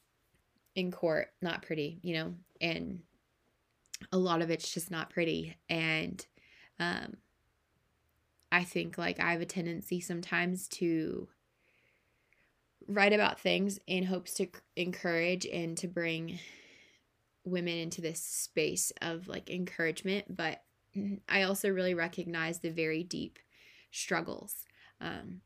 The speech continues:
that many are facing, including myself. And I know that housing is really difficult, uh, buying groceries, like, just making ends meet, um, dealing with the loss of, like, maybe the life that you had, but knowing that it's not safe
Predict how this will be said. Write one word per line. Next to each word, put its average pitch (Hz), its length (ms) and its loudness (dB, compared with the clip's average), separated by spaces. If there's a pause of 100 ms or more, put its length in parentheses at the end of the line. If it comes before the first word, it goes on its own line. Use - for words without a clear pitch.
that 190 180 0
many 175 240 0
are 175 120 -2
facing, 170 440 -4
including 165 460 -4
myself. - 580 -10 (100)
And 165 200 -4
I 165 80 0
know 160 240 0
that 160 180 -2
housing 165 520 -2
is 175 140 -6
really 156 440 -4 (760)
difficult, 180 640 -2 (180)
uh, - 260 -8 (760)
buying 180 260 2
groceries, 170 760 -2
like, - 200 -4
just - 180 -6
making 175 380 -2
ends 170 260 -4
meet, 170 420 -4 (120)
um, - 500 -12 (420)
dealing 190 380 4
with 180 200 0
the 180 100 0
loss 165 720 -2
of, 165 180 -4
like, 151 380 -6
maybe 160 640 -2 (100)
the 185 100 0
life 165 260 0
that - 120 -2
you 170 100 -6
had, 156 400 2
but - 140 -2
knowing 165 320 -2
that 160 120 -4
it's - 180 -10
not 160 220 -6
safe 156 360 -4